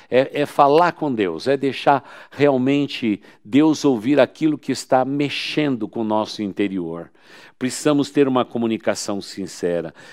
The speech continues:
E essa oração é comunicação absoluta com Deus, é abrir o coração,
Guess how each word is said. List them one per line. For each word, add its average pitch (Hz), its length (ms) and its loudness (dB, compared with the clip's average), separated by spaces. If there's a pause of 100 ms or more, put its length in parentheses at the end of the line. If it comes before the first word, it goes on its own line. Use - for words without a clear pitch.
(120)
E 113 120 6
essa 160 300 2
oração 151 640 0 (280)
é 170 240 0
comunicação 170 760 -2
absoluta 160 520 -4
com 165 180 -6
Deus, 156 420 -6
é 143 120 0
abrir 139 360 0
o 151 60 -4
coração, 143 560 0